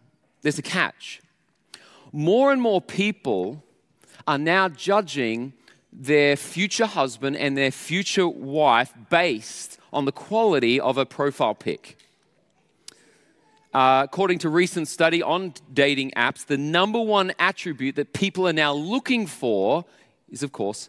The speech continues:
appearance. What does that mean? It means that people are not only <laughs> scrambling to find the best profile pic that they can get, but even more concerning, uh, a very small number of people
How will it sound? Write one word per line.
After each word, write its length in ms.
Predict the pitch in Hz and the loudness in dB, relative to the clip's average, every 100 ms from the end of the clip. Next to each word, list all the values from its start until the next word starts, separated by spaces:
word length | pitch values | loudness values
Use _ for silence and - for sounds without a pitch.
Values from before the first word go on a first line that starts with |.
| _ | _
appearance. 880 | - - 196 190 101 - - - - _ _ _ _ _ _ _ _ _ _ _ | -8 -2 2 2 0 -10 -14 -14 -16 _ _ _ _ _ _ _ _ _ _ _
What 120 | 151 | 0
does 140 | 156 147 | 2 2
that 160 | 139 | 0
mean? 440 | 120 139 175 226 220 - | 0 0 2 0 -2 -4
It 180 | 160 160 | -4 0
means 600 | 175 262 196 123 156 - - | 2 4 2 -2 -6 -10 -4
that 160 | 156 151 | -4 -2
people 420 | - 226 170 151 | 0 0 0 0
are 80 | 135 | 0
not 240 | 156 202 185 | 2 0 0
only 300 | 185 175 147 | -2 -2 -2
<laughs> 0 | |
scrambling 920 | - - 123 - 175 165 160 135 127 | -4 -6 -4 -2 -2 0 0 0 -2
to 100 | 139 | -4
find 340 | 160 147 131 | 0 0 2
the 180 | 156 170 | 2 2
best 340 | 143 156 - | 2 0 0
profile 420 | - 156 - 139 120 | 0 0 4 2 2
pic 220 | 156 - | -4 -2
that 80 | 139 | -2
they 80 | |
can 200 | 127 117 104 | 0 -6 -6
get, 520 | 151 147 110 85 - _ _ _ _ _ _ _ _ _ _ - | -4 0 0 -2 -8 _ _ _ _ _ _ _ _ _ _ 0
but 80 | |
even 200 | 240 262 | 2 2
more 240 | 226 208 220 | 2 4 2
concerning, 840 | 202 175 - 165 165 135 95 104 _ _ _ _ - - | 0 -6 -2 0 0 -2 -6 -10 _ _ _ _ -20 -2
uh, 180 | 151 147 | 2 2
a 60 | 160 | 2
very 320 | 139 220 226 | 2 2 2
small 680 | - - - 165 208 214 202 | -2 -6 -4 2 4 4 2
number 380 | 170 175 202 196 | 2 2 2 0
of 320 | - 151 - | 0 -4 -6
people 720 | - 208 220 - 101 123 202 | -4 -2 -2 -2 0 0 -2